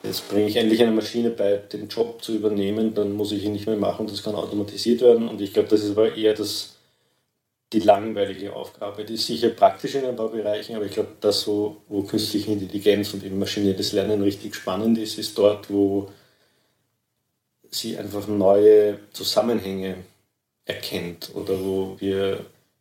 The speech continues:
Muster identifizieren können, die vielleicht mit biologischen Mechanismen zusammenhängen oder überhaupt diese, diese,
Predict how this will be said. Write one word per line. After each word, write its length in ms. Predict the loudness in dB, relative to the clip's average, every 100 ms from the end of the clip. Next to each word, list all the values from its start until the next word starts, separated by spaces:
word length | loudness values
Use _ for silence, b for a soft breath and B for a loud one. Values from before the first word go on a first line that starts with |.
| -6
Muster 540 | 2 2 2 6 8 6
identifizieren 800 | 0 -10 -16 -12 -8 -2 -2 -2
können, 520 | -4 -2 -2 -4 -8
die 240 | -10 -8
vielleicht 540 | -8 -6 -2 -2 -2 -8
mit 200 | -8 -6
biologischen 460 | -2 -2 -2 -2
Mechanismen 540 | -4 -2 2 2 2 -4
zusammenhängen 720 | -4 -6 -8 -8 -8 -8 -8
oder 160 | -8 -8
überhaupt 480 | -6 -4 -4 -4
diese, 340 | -2 4 4 2
diese, 480 | -4 0 2 2